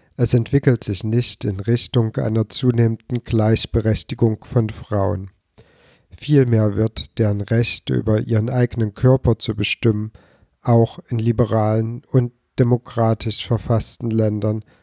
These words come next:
immer wieder beschnitten. Mit den Sterilisationen in der Tschechoslowakei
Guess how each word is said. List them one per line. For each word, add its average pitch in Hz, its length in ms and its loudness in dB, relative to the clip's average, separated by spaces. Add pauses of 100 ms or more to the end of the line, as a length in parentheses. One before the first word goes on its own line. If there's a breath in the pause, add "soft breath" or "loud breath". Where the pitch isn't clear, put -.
(240 soft breath)
immer 123 320 2
wieder 113 240 0
beschnitten. 113 800 -4 (1700 soft breath)
Mit 127 160 0
den 117 200 4
Sterilisationen 120 1200 2
in 104 120 -2
der 107 200 0
Tschechoslowakei 113 1200 -2